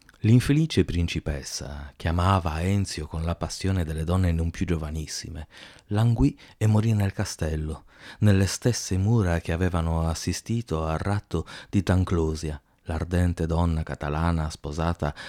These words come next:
a Costantino di Torres, rapita da Guglielmo di Massa.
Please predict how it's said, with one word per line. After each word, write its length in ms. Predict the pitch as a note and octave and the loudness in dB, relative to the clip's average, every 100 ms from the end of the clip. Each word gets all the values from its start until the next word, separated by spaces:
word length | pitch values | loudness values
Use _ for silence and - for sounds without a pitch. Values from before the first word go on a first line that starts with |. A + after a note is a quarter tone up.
| - | -4
a 120 | F2+ | -2
Costantino 580 | G2 - F#2 F2+ F#2+ F2+ | 0 2 0 2 2 2
di 140 | E2+ | 0
Torres, 580 | - D#2 D2+ D2 - - - - - | -2 -2 -2 -8 -14 -16 -20 -20 -6
rapita 680 | F#2 F#2+ - D2+ E2 - - - | 0 0 -2 -10 -12 -14 -14 -6
da 140 | G2+ | -2
Guglielmo 500 | G2+ G#2+ G#2+ G2+ F#2 | 0 0 2 2 0
di 140 | F2 | -2
Massa. 580 | D#2 C#2+ - - - D2+ | -6 -8 -10 -12 -14 -16